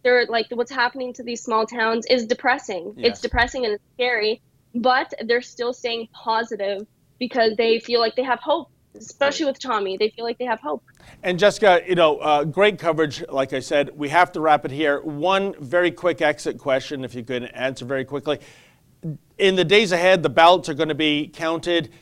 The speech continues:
Speaker 2: From what you're feeling, from what you're seeing over there, does Tommy actually have a chance of pulling off an incredible victory here?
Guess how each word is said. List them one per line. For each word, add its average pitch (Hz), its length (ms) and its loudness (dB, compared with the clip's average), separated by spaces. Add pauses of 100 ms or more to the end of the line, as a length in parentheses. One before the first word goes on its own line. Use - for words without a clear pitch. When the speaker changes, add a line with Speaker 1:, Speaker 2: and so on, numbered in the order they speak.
(320)
Speaker 2:
From 156 240 -4
what 214 400 4
you're 196 360 4
feeling, 151 640 0
from 139 200 -10
what 165 240 2
you're 160 320 0
seeing 175 480 0
over 135 240 0
there, 139 340 2 (400)
does 156 240 2
Tommy 202 680 0 (320)
actually 180 360 2
have 165 160 2
a 151 60 -6
chance 143 480 -4
of 117 120 -10
pulling 160 380 -4
off 127 360 0 (140)
an 127 140 -10
incredible 131 500 -4
victory 123 400 -6
here? 98 240 -14